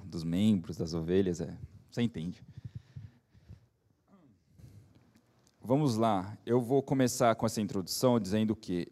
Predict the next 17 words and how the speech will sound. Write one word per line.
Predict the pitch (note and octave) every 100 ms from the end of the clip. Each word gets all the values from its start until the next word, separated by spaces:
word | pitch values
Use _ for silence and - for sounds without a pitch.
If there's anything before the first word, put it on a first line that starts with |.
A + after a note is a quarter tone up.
| -
a | A#2+ C#3 A#2 F2+ -
importância | A#2+ G3 F3+ F3 D#3+ D3+
dos | C3+
Dez | A2 A#2+ A#2+
Mandamentos, | C3 D3 D3 E3 F3 -
você | C3 A#2+ C#3
sabe | D3+ C#3 C3+
que | C#3
os | A2
Dez | C#3 D3+
Mandamentos | C#3 C3+ B2+ B2+ D3+ - - - - _ -
resumem | C#3 B2+ A2 D#3 E3+ F3 F3 -
as | C#3 C3 A2
leis | C3+ D#3 E3
morais | D3 D3+ C#3 C3 C#3+ B2
de | A2+
Deus. | G2 F#2 D#2+ - -